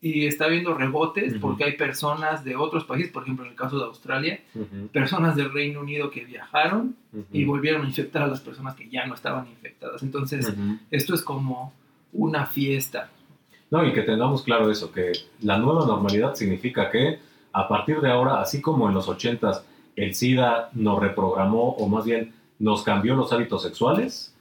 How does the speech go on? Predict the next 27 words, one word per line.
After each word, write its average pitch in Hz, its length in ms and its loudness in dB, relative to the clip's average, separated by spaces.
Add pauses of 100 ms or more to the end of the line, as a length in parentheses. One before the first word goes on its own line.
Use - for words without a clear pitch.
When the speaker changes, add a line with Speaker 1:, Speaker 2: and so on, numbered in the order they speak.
(140)
Speaker 2:
en 101 140 -4
términos 113 420 2
de 90 80 0
saber 101 340 0
cómo 107 260 2
protegerte 110 760 0
y 85 40 -2
demás, 113 480 0 (580)
esta 131 280 2
pandemia 113 360 4
llegó 98 300 2
para, 98 280 0 (460)
eh, 95 520 -2
el 110 120 -8
distanciamiento 107 640 0
social, 131 500 2 (220)
redefinir 110 800 2 (280)
de 107 160 0
qué 120 100 2
manera 110 340 4
tendríamos 98 600 0
que 95 420 2 (540)
funcionar 107 520 -2
ahora, - 360 -8 (180)
¿no? 190 260 -2 (400)
Speaker 1:
Ok. 131 220 -10 (760)
Speaker 2:
Entonces, 139 640 0